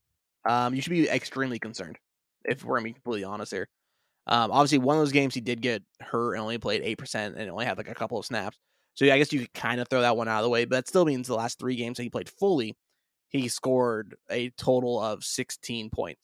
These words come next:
So that's still not a good average regardless of the way you look at it. Um, I think that's another one of those things where, like, when he was really killing it, they were giving him the ball more. I mean, he was getting close to twenty touches or more a game.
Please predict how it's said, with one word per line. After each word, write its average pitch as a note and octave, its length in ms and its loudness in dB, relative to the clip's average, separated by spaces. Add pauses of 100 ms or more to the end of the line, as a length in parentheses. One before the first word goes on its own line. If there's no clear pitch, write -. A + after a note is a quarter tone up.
(460)
So C3+ 100 0
that's B2+ 140 2
still D3+ 280 6
not B2+ 140 0
a A#2+ 40 -4
good A#2 140 -6
average A2+ 300 -4
regardless A#2 400 -4
of - 60 -12
the A#2 60 -4
way G2 80 -2
you F#2 120 -8
look F2 180 -12
at E2+ 140 -6
it. E2 120 -8 (360)
Um, F2+ 300 -12 (1300)
I C3 120 0
think E3 360 -2
that's C#3 180 2
another C#3+ 240 6
one C3 120 0
of C3 60 0
those B2 140 -2
things C3+ 220 -2
where, B2+ 100 2
like, G#2 200 -2 (640)
when C#3 140 2
he D#3 120 0
was F#3 180 8
really C3+ 360 6
killing C3 360 -2
it, E3+ 220 2 (200)
they C#3 100 8
were D3+ 100 8
giving D3 320 4
him C#3 100 2
the B2 80 -2
ball G2+ 220 -2
more. E2+ 240 -8
I A2+ 40 -2
mean, A#2+ 120 -8
he B2+ 100 -2
was C3 120 -2
getting C3 200 -2
close B2 180 -2
to A#2 60 -10
twenty B2 260 -4
touches A#2+ 300 -4
or A#2+ 120 -2
more A#2 320 -2
a - 40 -6
game. A2 380 -8